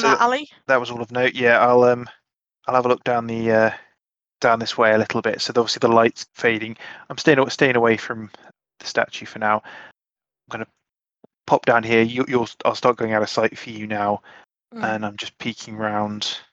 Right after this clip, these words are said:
Speaker 2: the corner. So there's a, there's kind of a dead end up ahead, and then it goes south, and I can see a door from here, just kind of south, like, yeah, south and slightly to the, to the left,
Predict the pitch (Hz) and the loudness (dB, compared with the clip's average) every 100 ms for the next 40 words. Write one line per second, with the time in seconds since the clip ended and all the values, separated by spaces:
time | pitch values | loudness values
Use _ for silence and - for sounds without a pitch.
0 | _ - - - 117 113 - 117 107 113 | _ -12 -8 0 2 2 -2 -6 -2 2
1 | 110 - - - - - _ _ _ - | 2 0 -20 -20 -20 -20 _ _ _ -6
2 | - 135 127 135 123 123 131 131 143 117 | 0 2 4 4 6 4 0 -4 -2 -2
3 | - - 139 135 - - - _ _ _ | -4 0 0 0 -8 -16 -20 _ _ _
4 | 123 117 110 110 110 _ - 113 107 - | -6 -4 -8 -4 -4 _ -12 -10 -8 -6
5 | - 120 117 117 - - _ _ _ - | 0 4 4 0 -10 -20 _ _ _ -4
6 | 120 113 107 107 - 120 - 131 120 117 | -2 -4 -8 -10 -6 -6 -2 4 6 6
7 | 107 - 110 - 123 120 113 110 107 _ | 4 -2 -14 -10 -6 -2 2 2 -2 _
8 | _ _ _ - - - 120 107 - _ | _ _ _ -14 -12 -8 -8 -8 -14 _
9 | _ _ - - - 120 113 110 - 117 | _ _ -20 -20 -10 -4 -2 -4 -8 -6
10 | 113 - _ _ _ _ 110 _ _ _ | -6 -6 _ _ _ _ -20 _ _ _
11 | _ _ _ 101 110 - 123 - - 113 | _ _ _ -14 -6 0 2 0 -6 -6
12 | - 120 117 110 - 113 117 120 - 113 | 0 0 0 -4 -10 -12 -14 -14 -6 -2
13 | 110 104 - - - | 0 0 -2 -12 -16